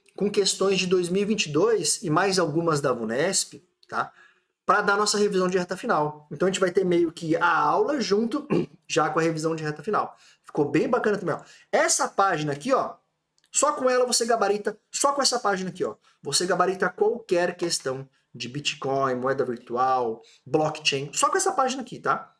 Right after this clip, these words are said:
Essa página que eu agreguei pra vocês. Esse material de cara,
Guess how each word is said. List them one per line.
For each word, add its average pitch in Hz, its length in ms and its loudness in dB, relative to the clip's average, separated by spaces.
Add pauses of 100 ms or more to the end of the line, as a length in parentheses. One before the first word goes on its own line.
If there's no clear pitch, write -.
Essa 147 200 -2
página 160 320 0
que - 80 -6
eu 170 60 4
agreguei 143 420 0
pra 139 140 -2
vocês. - 500 -8 (1120)
Esse 190 160 2
material 226 380 2
de 170 120 -4
cara, 165 460 0